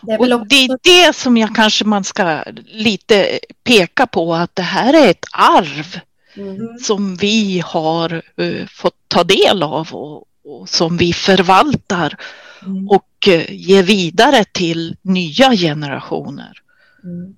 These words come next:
Speaker 2: som ska fortsätta med det här arvet.
Speaker 3: Nu säger jag inte
Speaker 2: Att
Speaker 3: att alla över en kant är så, men det, man ser
Speaker 2: Nej.
Speaker 3: det på sociala medier ibland sådär, att det är mycket
Speaker 2: Ja.
Speaker 3: kommersiellt nu, och jag känner
Speaker 2: Så att,
Speaker 3: inte att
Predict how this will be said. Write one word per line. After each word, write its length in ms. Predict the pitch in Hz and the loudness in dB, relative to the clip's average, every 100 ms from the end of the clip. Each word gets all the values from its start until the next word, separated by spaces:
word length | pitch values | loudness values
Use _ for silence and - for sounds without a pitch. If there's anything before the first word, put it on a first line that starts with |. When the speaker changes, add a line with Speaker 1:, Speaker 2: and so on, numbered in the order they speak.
| - | -8
Speaker 2:
som 160 | - | -6
ska 160 | 190 196 | -2 -4
fortsätta 920 | - 202 170 - 233 - - 208 135 | 2 2 4 0 -2 -2 -4 -4 -4
med 440 | 170 165 151 147 - _ | -4 -4 -4 -6 -10 _
det 80 | 165 | -4
här 260 | 147 147 151 196 269 | -4 -4 0 2 2
arvet. 500 | 214 - - - - _ _ _ _ _ | 2 -6 -10 -18 -20 _ _ _ _ _
Speaker 3:
Nu 120 | 175 214 | -12 -8
säger 220 | 233 233 | -4 -2
jag 100 | 214 | -2
inte 120 | 190 | 0
Speaker 2:
Att 60 | - 135 | -2 -4
Speaker 3:
att 200 | - 180 | -14 -6
alla 240 | 196 208 | -2 0
över 200 | 196 180 | 0 0
en 220 | 185 180 | -2 -2
kant 440 | - 233 202 151 175 | -2 -2 0 -4 -6
är 120 | 165 | -8
så, 320 | - 165 165 | -6 -8 -6
men 160 | 180 196 | -4 -2
det, 300 | 226 - - | -4 -6 -8
man 180 | 247 247 | -6 -6
ser 200 | - 311 | -2 2
Speaker 2:
Nej. 200 | 269 208 151 | 4 4 0
Speaker 3:
det 80 | 165 | -8
på 60 | |
sociala 580 | - 175 190 180 170 165 | -14 -10 -4 -2 -2 -2
medier 520 | 185 185 165 156 156 | -2 -2 -2 -4 -4
ibland 420 | 160 156 156 160 | -4 -4 -4 -6
sådär, 340 | 156 160 151 156 | -8 -8 -6 -6
att 180 | 151 - | -6 -6
det 80 | |
är 140 | 180 202 | -4 -4
mycket 240 | 165 139 | -6 -6
Speaker 2:
Ja. 180 | 220 185 | -2 0
Speaker 3:
kommersiellt 580 | 160 156 196 165 160 - | 0 -6 -8 -8 -8 -8
nu, 220 | 165 156 147 | -6 -6 -6
och 160 | 170 | -4
jag 160 | 196 202 | -4 -4
känner 180 | 269 254 | -6 -2
Speaker 2:
Så 120 | 247 | 0
att, 60 | 185 | 0
Speaker 3:
inte 160 | |
att 40 | 165 | 0